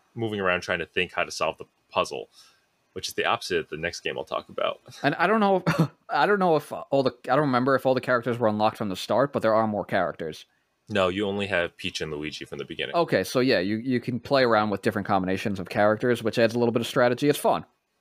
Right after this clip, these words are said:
Speaker 1: And they have different aspects to them, 'cause right now Peach and Luigi, I think, are the same.
Speaker 2: Yeah, I mean,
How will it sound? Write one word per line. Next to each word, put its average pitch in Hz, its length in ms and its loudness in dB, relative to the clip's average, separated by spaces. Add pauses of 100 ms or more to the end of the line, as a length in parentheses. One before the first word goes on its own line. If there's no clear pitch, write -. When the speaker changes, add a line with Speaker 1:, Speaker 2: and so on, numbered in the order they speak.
(140)
Speaker 1:
And 110 80 -10
they 113 60 2
have 98 100 -2
different 98 400 -4
aspects 95 460 -4
to 113 80 -6
them, 110 180 -6
'cause 101 160 -6
right 101 140 0
now 123 160 2
Peach 113 300 -6
and 95 100 -2
Luigi, 87 340 -2
I 78 60 2
think, 82 220 -8
are 76 100 0
the 71 80 -12
same. 73 320 -6 (1120)
Speaker 2:
Yeah, 190 400 2
I 127 100 4
mean, 139 240 0